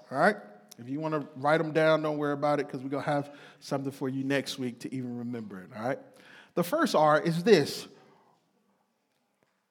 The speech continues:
Healthy disciple maker are those who are rightly dividing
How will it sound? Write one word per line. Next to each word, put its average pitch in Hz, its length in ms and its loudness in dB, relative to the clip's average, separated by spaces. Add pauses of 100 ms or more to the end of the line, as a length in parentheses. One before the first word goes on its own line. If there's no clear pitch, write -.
(240)
Healthy - 480 2
disciple 220 500 2
maker 131 420 -4
are 131 180 -4
those 175 480 2
who 151 220 -6
are 127 240 0 (160)
rightly 202 760 4
dividing 135 1040 2